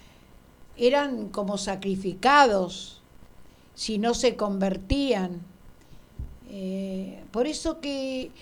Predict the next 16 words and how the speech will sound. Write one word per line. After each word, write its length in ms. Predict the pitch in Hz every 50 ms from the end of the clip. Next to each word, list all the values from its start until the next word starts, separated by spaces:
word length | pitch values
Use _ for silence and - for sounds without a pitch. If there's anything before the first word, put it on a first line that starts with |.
| - - - - - -
se 240 | - - - 277 277
considera 760 | 262 311 311 302 285 - 330 277 330 359 370 370 349 311 -
que 200 | - 277 254 240
es 140 | 247 240 -
uno 220 | 262 269 254 240 233
de 100 | 220 220
los 200 | 220 214 208 214
genocidios 760 | - 226 226 226 214 202 208 - 294 269 254 277 262 240 220
más 220 | 226 240 254 247 233
grandes 400 | 247 247 269 269 262 254 269 220
de 100 | 208 196
la 60 | 196
historia 480 | 202 190 - - - 277 269 269 262 240
de 80 | 220 208
la 120 | 202 196
humanidad, 580 | 190 196 190 190 190 190 208 247 247 233 208